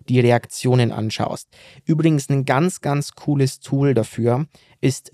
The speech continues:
TradingView. Es gibt bei TradingView diese Wiedergabefunktion. Diese Wiedergabefunktion nutzen übrigens diese ganzen Pseudo-Coaches, um dir zu zeigen, wie geil ein Trade aufging,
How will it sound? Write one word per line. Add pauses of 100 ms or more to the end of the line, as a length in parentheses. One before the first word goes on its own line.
TradingView. (140)
Es
gibt
bei
TradingView (340)
diese
Wiedergabefunktion.
Diese
Wiedergabefunktion
nutzen
übrigens
diese
ganzen
Pseudo-Coaches,
um
dir
zu
zeigen,
wie (100)
geil
ein
Trade
aufging,